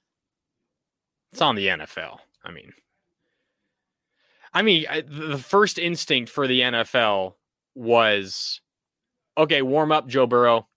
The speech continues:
Five minutes, we'll start playing again." What? <laughs> They're giving him C P R on the field, and you're telling the players to start warming up? Like, and then, and then you have to wait a whole hour before you officially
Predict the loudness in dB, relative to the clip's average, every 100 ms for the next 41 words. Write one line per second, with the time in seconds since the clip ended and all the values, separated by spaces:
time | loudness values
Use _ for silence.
0 | _ 0 0 0 0 -2 -4 -14 -6 -4
1 | 0 -2 -2 -2 -2 -4 -12 -20 -20 _
2 | _ _ _ _ _ _ _ _ _ -8
3 | -4 -4 -6 -10 -8 -6 -8 -8 -20 -8
4 | 0 2 2 2 2 0 -2 -6 -6 -10
5 | -6 -2 -2 -2 -2 -6 -10 -8 -4 -4
6 | -6 _ -10 -8 -8 -4 -4 -4 -6 -8
7 | -6 -4 -2 -4 -8 -6 -4 -4 -6 -4
8 | -4 -2 -2 -2 -4 _ _ _ _ _
9 | _ _ _ _ _ _ _ _ _ -6
10 | -6 -4 -4 -4 -6 -6 -4 -2 -2 -2
11 | -2 -2 -2 -4 -2 -2 -2 0 0 0
12 | 0 0 -4 -10 _ _ _ -16 -10 -4
13 | -4 -2 -4 -4 -8 -4 -4 -4 -4 -8